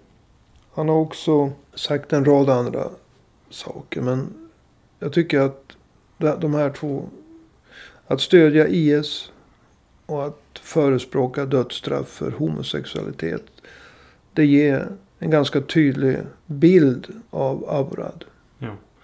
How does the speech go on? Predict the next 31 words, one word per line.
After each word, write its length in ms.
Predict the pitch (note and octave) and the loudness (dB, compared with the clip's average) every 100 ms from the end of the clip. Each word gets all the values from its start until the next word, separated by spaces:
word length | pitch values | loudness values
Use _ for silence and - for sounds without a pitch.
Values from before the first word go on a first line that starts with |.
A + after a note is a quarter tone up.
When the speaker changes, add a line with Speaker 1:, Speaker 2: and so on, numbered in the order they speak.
| - - - - | -20 -20 -20 -10
Speaker 2:
Så 140 | - | 0
vitt 160 | C3 C3+ | 0 4
jag 60 | |
vet 160 | C3+ D3 | 2 2
så 80 | D3 | -2
har 140 | B2+ | -2
han 100 | B2 | -2
ju 60 | A#2 | -2
även 180 | A#2 B2+ | -2 -2
varit 260 | A2+ G#2+ A2 | -4 -6 -6
med 320 | A2 A2+ A2 - | -6 -6 -10 -12
i 140 | A#2+ | -12
en 160 | B2 A2 | -10 -10
hemlig 600 | - C3 G#2+ A2 A2 G#2+ | -4 -4 -2 -6 -8 -10
Facebookgrupp 1000 | - B2+ G#2 - - G2+ - C#3 C#3 - - | -8 -6 -6 -12 -16 -14 -6 -6 -6 -10 -14
för 280 | - A2 | -8 -6
jihadister. 720 | A2 A2+ A2+ B2 C3 - C#3+ C3+ _ - - | -8 -12 -12 -12 -14 -16 -18 -20 _ -20 -4
Speaker 1:
Ja, 260 | D3+ C#3+ | 4 4
det 120 | D3+ C3+ | 4 2
stämmer. 380 | - D#2+ C#3 - _ - - - - - _ _ _ | -4 -6 -8 -12 _ -20 -20 -20 -20 -20 _ _ _
Eh, 240 | - C#3 C#3+ | -2 0 0
det 460 | D3 C#3+ D#3 D#3+ D#3+ - _ _ _ _ _ - - | 0 2 6 6 4 -4 _ _ _ _ _ -20 -8
fanns 340 | - E3 E3+ | 0 2 2
en, 260 | E3 D#3+ D3+ | 2 2 0
eh, 260 | D3+ D3+ D#3 - - | 0 0 -4 -6 -10
Facebookgrupp 880 | - D#3+ D3 - - C3+ D#3+ D#3+ - _ - _ | -2 0 0 -2 -4 0 2 2 -2 _ -20 _
som 480 | - - D3 C#3 C#3 - | -12 -6 -2 -2 -4 -6
hette 460 | C3+ D3 - - C#3 | -4 -4 -4 -4 0
Syskon 720 | F#3 E3+ - - F3 C3+ D3+ - | 4 4 2 0 0 0 -6 -14
som 280 | - - D3 | -14 -6 -6
stödjer 640 | C3+ D#3+ E3+ D#3+ D3 C3 | 0 4 4 4 4 2